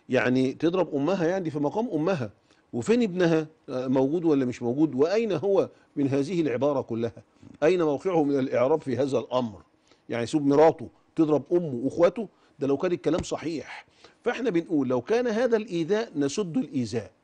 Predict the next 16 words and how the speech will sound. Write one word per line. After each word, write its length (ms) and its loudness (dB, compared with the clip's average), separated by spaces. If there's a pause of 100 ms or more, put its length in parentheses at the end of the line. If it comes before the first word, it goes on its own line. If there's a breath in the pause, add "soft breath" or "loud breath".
(240)
نمنع 360 2
الإيذاء، 360 -8
نرفع 380 0
الأذى. 360 -6 (480 soft breath)
نعمل 400 2
إيه؟ 300 2
هنخاطب 480 0
الناس 420 -4
ونجيب 300 -2
أهلها 400 -2 (160)
ونعمل. 360 0 (280 soft breath)
لو 220 2
وصل 180 0
الأمر 440 -4
في 80 -4
الآخر، 400 -4